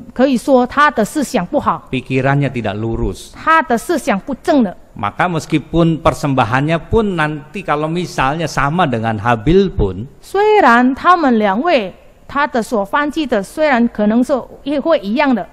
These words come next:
Speaker 2: dia mempersembahkan sesuatu yang sulung dari hasil pertaniannya atau dari hasil peternakannya.
Speaker 1: 虽然他所，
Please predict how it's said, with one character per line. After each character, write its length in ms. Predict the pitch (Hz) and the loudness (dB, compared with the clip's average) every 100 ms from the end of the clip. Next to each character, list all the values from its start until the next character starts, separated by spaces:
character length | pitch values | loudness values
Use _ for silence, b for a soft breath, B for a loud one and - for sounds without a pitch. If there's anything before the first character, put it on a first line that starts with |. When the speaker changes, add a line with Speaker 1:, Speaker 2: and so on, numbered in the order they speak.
| - | -10
Speaker 2:
dia 180 | 123 139 | -4 -2
mempersembahkan 720 | 139 139 143 143 135 147 160 151 | -2 -2 -2 0 0 0 -2 -4
sesuatu 480 | 143 - 139 156 | -2 0 0 4
yang 160 | 151 139 | 4 4
sulung 640 | 123 - 240 165 120 131 | 0 4 6 8 6 4
dari 240 | 117 110 113 | 2 2 -2
hasil 540 | 104 107 - 180 151 | -2 -4 -4 -4 -4
pertaniannya 800 | 113 113 107 113 117 175 165 104 98 | -2 -4 -2 -4 0 0 -2 -4 -4
atau 120 | 110 | -4
dari 240 | 110 110 | -4 -2
hasil 320 | 107 113 202 175 | -4 -2 -2 0
peternakannya. 880 | 135 139 127 147 - 170 113 95 98 | -2 0 -2 -4 -4 -6 -6 -12 -6
Speaker 1:
虽 200 | 294 294 | 2 4
然 200 | 262 240 | 4 2
他 260 | 233 277 277 | 2 2 2
所， 480 | 247 214 214 214 | 0 2 2 0